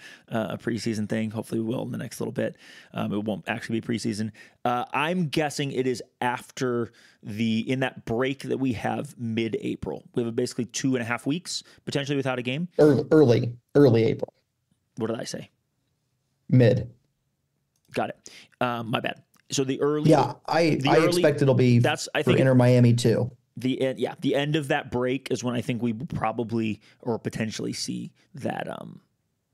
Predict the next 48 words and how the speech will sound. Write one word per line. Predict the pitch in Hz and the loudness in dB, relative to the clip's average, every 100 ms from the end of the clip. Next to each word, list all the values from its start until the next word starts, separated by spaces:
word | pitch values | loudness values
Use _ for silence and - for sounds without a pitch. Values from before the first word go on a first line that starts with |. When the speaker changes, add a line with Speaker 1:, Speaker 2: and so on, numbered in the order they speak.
| _ _ | _ _
Speaker 1:
that | 120 110 110 | -4 -4 -4
full | - - | -6 -6
starting | - 117 117 | -4 -6 -6
eleven. | - - 135 | -8 -10 -6
But | 139 | -2
even | 165 170 196 | 0 0 -2
then, | 208 | -2
if | 127 | -2
we | 135 | -2
don't | - 139 | 2 6
Speaker 2:
I | 135 | 6
mean | 135 | 4
Speaker 1:
see | - 156 139 | 2 0 2
it | |
yet, | 120 120 | 0 0
look, | 160 - - - | 0 -2 -10 -12
Jean's | - 139 147 170 | -4 -2 -2 -4
coming | 185 170 | -4 -2
off | 160 147 | -2 -4
of | |
a | 147 | -2
long | 139 139 | -2 -2
injury. | 131 143 - - - - | -2 -2 -4 -10 -16 -6
Not | 123 120 | -2 -2
that | 143 | -2
Jonathan | 147 143 135 | -2 -2 -2
Burke | 139 - | -2 -2
can't | 139 | -4
play. | - 139 117 | 0 -2 -2
We | 113 | -2
just | 120 127 | -2 -2
all | 120 | -2
kind | - 127 | -2 -2
of | 113 | -2
assumed | - 139 127 - | -2 -2 -2 -4
'cause | 117 | -4
Jean | 113 113 | -4 -4
started | - 120 117 | -2 -2 -2
all | 117 | -4
last | 120 123 | -4 -4
season | 127 107 107 | -4 -4 -4
that | |
he'd | 113 | -2
be | 120 | -2
the | 113 | -2
guy | 113 113 | -4 -4
playing. | 143 143 113 | -4 -4 -6
Like, | 80 - | -8 -12